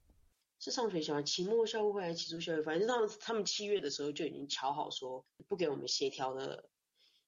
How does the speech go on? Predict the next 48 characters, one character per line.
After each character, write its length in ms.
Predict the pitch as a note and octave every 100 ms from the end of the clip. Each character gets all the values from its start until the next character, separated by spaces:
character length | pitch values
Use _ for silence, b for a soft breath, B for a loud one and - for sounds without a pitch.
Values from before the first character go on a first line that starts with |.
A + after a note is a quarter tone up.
| _ -
协 240 | - D#3
调 200 | D3+ D3
的 100 | D3+
空 260 | D3 D3 C#3+
间， 240 | C#3+ B2+
就 100 | C#3+
说 360 | D3 C#3 C3 C3
请 360 | - B2 A#2+ - _
各 120 | E3 D3+
位 120 | D3+
实 180 | C#3 C3+
习 120 | C#3+
老 160 | -
师 360 | - - F#2+ F#2 -
记 140 | E3
得 160 | C#3 B2
向 180 | D3+
你 100 | B2+ G#2+
的 320 | E2+ - - - - _ _
师 240 | - E3
培 160 | D#3 C#3
大 180 | C#3 C3+
学 560 | - - - - - - _
做 160 | - D3+
请 280 | - G2+ -
假 180 | B2+
的 140 | B2 B2
动 220 | B2 A#2+
作。 260 | - G2 - b b b b
然 140 | E3 E3
后 440 | F3+ F3+ E3+ -
我 100 | -
就 140 | F#3 A#3
觉 140 | A3+
得 80 | G#3+
说， 500 | G3+ G#3 G#3 G#3 G#3 b
可 100 | -
是 140 | A3 C#4+
我 160 | B3
们 160 | E3 D#3
的 100 | D#3+
返 260 | D#3+ C#3+ C#3
校 280 | A3+ G3+
的 340 | F3 D#3 D3 -
时 280 | - - D#3+
间 300 | F#3+ F#3 F#3
是 300 | G3+ G3+ F3+
在 480 | E3+ F#3+ E3+ D#3+